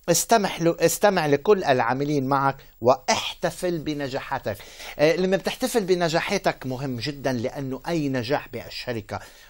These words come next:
وبتحتفل فيه مع مناسبة، تشعر الموظفين معك برحلة أو بخليني أقول ويك أند أو ما إلى ذلك، ولا تحتفل بالنجاح إنه صحيح هيدي محطة توقفت عندها وانتهت،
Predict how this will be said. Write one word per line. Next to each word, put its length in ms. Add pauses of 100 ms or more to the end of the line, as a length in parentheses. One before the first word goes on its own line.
وبتحتفل 680
فيه 220
مع 220
مناسبة، 600 (400)
تشعر 840
الموظفين 840
معك 360
برحلة 580
أو 320
بخليني 600
أقول 500 (340)
ويك 280
أند 380
أو 140
ما 160
إلى 200
ذلك، 420
ولا 320
تحتفل 520
بالنجاح 640 (440)
إنه 580
صحيح 560
هيدي 200
محطة 420
توقفت 720
عندها 380
وانتهت، 640